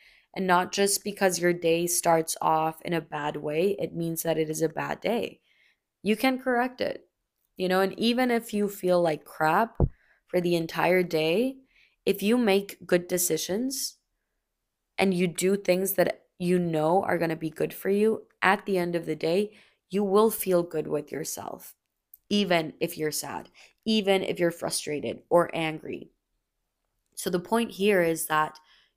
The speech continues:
your emotions do not determine if you've had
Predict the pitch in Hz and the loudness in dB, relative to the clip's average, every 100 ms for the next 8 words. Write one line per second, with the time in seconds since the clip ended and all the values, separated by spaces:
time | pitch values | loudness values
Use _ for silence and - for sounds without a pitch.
0 | - 170 208 190 165 190 196 165 160 156 | -4 2 2 2 2 2 0 -4 -6 -6
1 | - - _ 165 151 180 202 190 165 160 | -8 -10 _ -18 -4 0 0 4 4 2
2 | - - _ _ _ _ _ - 175 165 | -2 -14 _ _ _ _ _ -2 2 2
3 | - - 165 160 156 101 - 60 - _ | -2 -8 -6 -6 -8 -10 -14 -16 -18 _
4 | _ _ _ _ _ _ _ _ _ 170 | _ _ _ _ _ _ _ _ _ -6
5 | 170 165 160 151 - 143 147 | -6 -6 -8 -8 -8 -4 -6